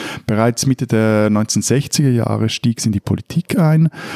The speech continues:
Zunächst saß sie in Neuenburg im Stadt-, später auch im Kantonsparlament, immer für die F D P, was die Neue Zürcher Zeitung, also das, das Hausblatt der Freisinnigen,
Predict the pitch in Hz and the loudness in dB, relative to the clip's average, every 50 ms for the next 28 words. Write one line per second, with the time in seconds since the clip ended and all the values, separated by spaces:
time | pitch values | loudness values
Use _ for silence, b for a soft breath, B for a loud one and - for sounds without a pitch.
0 | B B - - - 110 104 104 107 113 117 - - - - - 104 95 98 - | B B -6 -2 0 2 2 4 2 2 0 0 -4 -4 -2 -2 -2 -2 0 -2
1 | - 104 98 95 95 101 107 107 101 - 104 101 95 92 - - - - - - | 0 0 2 2 2 4 2 2 2 2 2 2 2 0 -2 -2 -2 -2 -2 -2
2 | 104 - - - 113 113 123 - - - - - - 92 - - 90 87 - - | -2 -2 -2 0 2 2 2 0 0 -6 -4 -2 -2 -2 -2 -2 -4 -4 -4 -4
3 | - - - - - - - - - 139 170 - - - 156 156 156 151 151 143 | -2 -2 -4 -4 -4 -6 -6 -2 0 2 2 0 0 0 0 2 2 2 2 2
4 | 143 156 156 - - B B B B B - 120 123 - - 107 104 - 85 95 | 2 2 0 -2 -6 B B B B B 4 4 4 4 2 0 0 0 -2 -4
5 | - - - 120 - - - 104 113 127 151 190 - - 107 104 101 - - - | -4 -2 -4 -4 -4 -2 2 2 4 4 4 2 2 0 0 0 -2 -2 -4 -2
6 | 98 90 85 85 - - - 120 139 - 170 - - - 104 117 - - 151 151 | 0 0 0 -2 -2 0 0 2 2 2 -2 -2 -2 -2 -2 -2 -2 -2 -2 -2
7 | - 98 - - - - - - - - - - - - - 131 - - - 131 | 0 -2 -4 -4 -6 -6 -4 -6 -6 -6 -6 -6 -4 -2 -2 -2 -4 -2 -2 0
8 | 131 127 - - - 135 127 - 120 107 110 120 - - 113 113 117 117 123 | 0 0 -2 -2 -4 -4 -2 -2 -2 0 0 -2 0 0 0 2 4 2 2